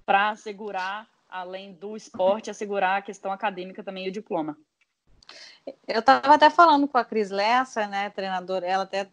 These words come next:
Speaker 2: trabalhou muito aí, trabalhou na China, agora ela tá aqui na, tá aqui trabalhando aqui na, no nosso campeonato na Série A dois. E ela me contou, até ela levou algumas americanas pra jogarem lá com ela agora, né, no Foz, e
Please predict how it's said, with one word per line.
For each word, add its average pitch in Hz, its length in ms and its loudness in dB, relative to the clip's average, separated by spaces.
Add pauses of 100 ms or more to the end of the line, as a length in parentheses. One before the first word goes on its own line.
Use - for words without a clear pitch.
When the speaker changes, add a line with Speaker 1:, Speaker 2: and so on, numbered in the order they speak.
Speaker 2:
trabalhou 185 400 -4
muito 190 240 -8
aí, 226 400 0
trabalhou 196 400 -2
na 196 100 0
China, 220 260 -4
agora 208 220 2
ela 208 180 2
tá 202 280 2
aqui 208 280 -8
na, 196 460 -10 (580)
tá 202 120 4
aqui 196 180 -6
trabalhando 202 460 0
aqui 208 240 -10
na, 202 200 -8
no 208 140 -8
nosso 196 340 -2
campeonato 190 480 0
na 196 140 -2
Série 190 220 4
A 202 80 8
dois. 165 500 0 (340)
E 226 120 8
ela 277 260 8
me 311 140 -4
contou, 247 520 -2
até 240 200 2
ela 247 180 2
levou 220 260 -4
algumas 208 360 -6
americanas 196 640 -8
pra 202 160 -4
jogarem 202 480 2
lá 196 260 -2
com 196 140 -12
ela 175 340 -8
agora, 175 460 -8
né, 160 220 -20 (260)
no - 140 -20
Foz, 165 560 -8
e 214 640 -4